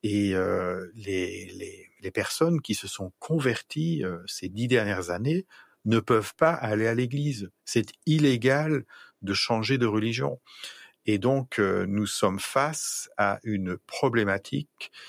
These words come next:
qui est spirituelle, nous le savons, mais qui est aussi un problème de droit à la pensée, à la conscience, à la liberté de religion. Et nous, à Portes Ouvertes, nous pensons que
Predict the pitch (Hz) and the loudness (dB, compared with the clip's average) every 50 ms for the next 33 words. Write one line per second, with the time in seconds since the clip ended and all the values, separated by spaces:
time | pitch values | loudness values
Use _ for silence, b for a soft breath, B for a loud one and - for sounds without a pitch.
0 | B B B B B B B B B _ - - - 101 95 87 85 - - - | B B B B B B B B B _ -16 -10 -6 -4 -4 -2 -4 -4 -6 -6
1 | - 101 92 92 90 - - 117 127 147 151 143 120 107 101 92 92 90 - - | -2 -2 0 0 -2 0 2 4 4 6 4 4 2 2 2 0 0 -2 -2 0
2 | 120 110 110 117 139 143 135 - - 113 - B B B B B B B B B | 0 0 2 2 2 2 2 0 -2 -6 -14 B B B B B B B B B
3 | 98 104 110 117 113 - - 120 110 104 104 - 101 95 92 - - - - - | 0 2 2 2 2 2 2 2 2 2 2 2 -2 0 0 -2 -4 -4 -4 -4
4 | 123 123 127 131 135 139 - - - 104 98 95 - - - 104 92 95 101 104 | -4 -4 -2 -2 -2 -4 -6 -4 -4 -2 -2 -4 -4 -2 -2 0 0 2 2 2
5 | 110 113 113 113 113 101 95 90 80 - - 87 - 110 110 107 113 110 117 - | 2 2 2 0 0 0 -2 -4 -6 -6 -8 -4 0 2 4 4 4 2 -2 -6
6 | B B B B B B B B B _ - - 95 87 87 95 - _ _ _ | B B B B B B B B B _ -4 -2 -2 -2 -2 -4 -8 _ _ _
7 | 98 92 90 90 - _ _ - 123 113 - - - - 107 104 101 90 92 - | -2 -2 -2 -2 -2 _ _ 0 0 0 0 -2 -2 0 2 2 2 0 -2 -4
8 | - - - 120 107 - - - 110 101 104 104 - - - 98 90 85 87 98 | -6 -4 -4 -2 -2 -2 0 -2 0 0 0 -2 -4 -4 -2 -2 0 0 0 0
9 | 110 117 107 113 104 - - 113 101 98 101 92 101 95 98 95 101 101 95 - | 0 2 2 2 2 2 -2 -2 0 0 0 0 0 -2 -2 -4 -4 -6 -6 -8
10 | - B B B B B B B - 98 101 107 139 170 165 131 - - 131 117 | -10 B B B B B B B -2 0 2 4 6 6 6 4 4 2 0 0
11 | - - 101 95 92 98 131 156 - - - 110 - - 123 123 - - 170 175 | 0 -4 -4 -2 2 4 2 2 2 0 -8 -6 0 2 2 2 2 2 2 0
12 | 175 - - 107 101 95 | 2 2 2 2 2 2